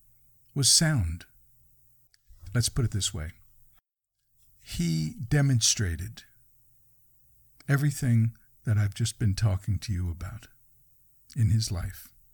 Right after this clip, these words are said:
Ralph had pancreatic cancer, and he was given five years to live.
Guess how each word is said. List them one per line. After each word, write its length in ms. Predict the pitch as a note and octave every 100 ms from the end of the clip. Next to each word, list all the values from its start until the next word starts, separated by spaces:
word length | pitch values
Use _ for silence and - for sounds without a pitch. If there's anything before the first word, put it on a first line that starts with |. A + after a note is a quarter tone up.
| _ _ _ _ _ _ _ _ _ _ _ _ _ -
Ralph 340 | C#3 D#3 -
had 520 | B2 C#3+ B2+ A#2 - - _ _ -
pancreatic 560 | C3+ B2 B2+ A#2+ G#2+
cancer, 580 | - A#2+ F#2 F#2 A2+ A2+ - _ _ _ _ _ _ _ _ _ _ _ _ _ _ _ _ _ _
and 520 | B2 A2+ A2 G#2 - - _ _ _ _ _ _ _ _ _ _ _ _ _ _ _ -
he 180 | C3+
was 220 | C#3 C#3+ -
given 500 | C#3+ C3 B2 B2 - _ _ _ _ -
five 320 | - B2+ A2+
years 280 | A2 G#2 -
to 120 | A#2
live. 360 | F#2+ G2+ -